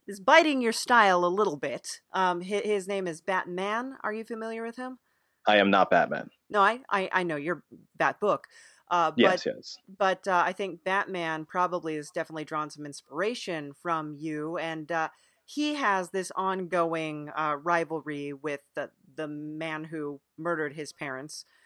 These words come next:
Speaker 1: uh, and it's led him to fight crime. And I, but the thing is, it,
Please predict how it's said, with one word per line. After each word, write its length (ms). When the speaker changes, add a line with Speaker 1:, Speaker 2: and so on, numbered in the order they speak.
Speaker 1:
uh, 300
and 260
it's 340
led 200
him 240
to 80
fight 260
crime. 400
And 520
I, 240
but 120
the 100
thing 200
is, 140
it, 80